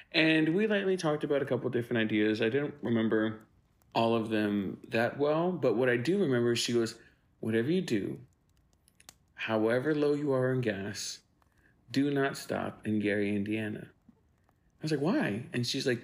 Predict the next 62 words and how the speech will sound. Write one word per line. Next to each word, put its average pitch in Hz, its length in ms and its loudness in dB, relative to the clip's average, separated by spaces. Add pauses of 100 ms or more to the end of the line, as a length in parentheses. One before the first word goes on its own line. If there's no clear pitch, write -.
"You 127 160 0
just 131 240 -2
don't 107 200 0
wanna 107 220 -2
do 95 180 -2
it. - 180 -6 (100)
For 127 180 0
whatever 139 720 0
reason, 117 380 0
just - 240 -10
don't." 104 280 -2 (640)
I 117 40 -6
was 113 60 0
like, - 120 0
"Okay." 120 420 0 (160)
And 117 140 -2
I 120 40 2
was 120 120 -2
like, 117 160 -4
"Well, 123 280 2 (220)
can 151 160 0
you 143 80 0
explain 139 300 0
just 120 160 -4
a - 20 2
little 117 200 2
bit 135 100 0
more 131 200 2
so 123 120 -2
I 110 40 -2
kinda 110 200 0
know?" 117 280 2 (460)
And 139 340 2
she 139 140 0
basically 175 360 0
just 147 380 -8
explained 113 500 0
that 107 120 -2
there 113 120 2
was, 110 220 0
like, 107 160 -4
a 107 40 -6
lot 107 200 -2
of 101 80 -2
abandoned 101 460 -2
buildings, 160 760 0 (400)
that 107 140 -2
there 107 120 0
was 104 120 -2
a 101 60 -4
lot 101 180 -2
of 98 80 -4
violence 135 540 0
that 117 140 -2
happened 117 340 0
there. 113 200 2
The 104 80 -2
crime 107 320 -2
rates 104 220 0
are 101 60 -6
pretty 104 240 0
high. 98 360 -2